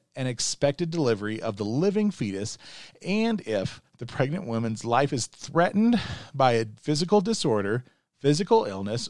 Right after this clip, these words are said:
or physical injury, including a life in-, endangering physical condition caused by or arising from the pregnancy itself, but not included physical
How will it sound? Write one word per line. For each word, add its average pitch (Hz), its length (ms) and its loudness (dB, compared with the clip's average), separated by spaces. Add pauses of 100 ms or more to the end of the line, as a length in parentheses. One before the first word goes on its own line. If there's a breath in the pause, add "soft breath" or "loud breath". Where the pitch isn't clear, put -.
or 131 200 2
physical 143 580 0
injury, 131 540 -2 (380 loud breath)
including 131 720 0
a 117 80 -2
life 117 420 0
in-, 127 340 -4 (520)
endangering 120 640 0
physical 160 520 0
condition 123 640 -2 (460 soft breath)
caused 147 480 2
by 101 300 0
or 120 360 2 (480 loud breath)
arising 147 640 2
from 110 380 -2
the 110 80 -8
pregnancy 165 720 -4 (540)
itself, - 1080 -2
but 135 120 -4
not 131 240 0
included 113 540 0
physical 165 640 -2